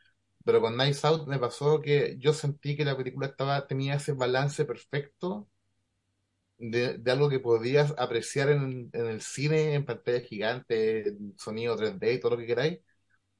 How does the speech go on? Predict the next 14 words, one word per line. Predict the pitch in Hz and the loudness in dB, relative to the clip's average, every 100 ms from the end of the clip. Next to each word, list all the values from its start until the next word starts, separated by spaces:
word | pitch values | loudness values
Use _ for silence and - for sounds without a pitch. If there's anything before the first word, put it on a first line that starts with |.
| _ _ | _ _
y | 160 196 | -4 0
también | 185 165 175 | 0 0 -2
en | 175 | -2
tu | - 160 | -4 -2
casa, | 180 - - | -2 -2 -8
¿cachai? | 85 117 | -8 -6
Como | 113 113 | -4 -2
que | 113 | -4
tenía | 113 113 127 139 131 | -4 -4 -2 0 0
esa | 143 139 | -2 -4
mezcla | 135 143 - 135 | -4 -4 -2 -2
de | 123 120 113 - _ _ _ _ _ | 2 4 2 -2 _ _ _ _ _
de | 107 110 107 107 104 | -4 2 2 2 -2
ser | 104 127 123 120 | -2 2 4 4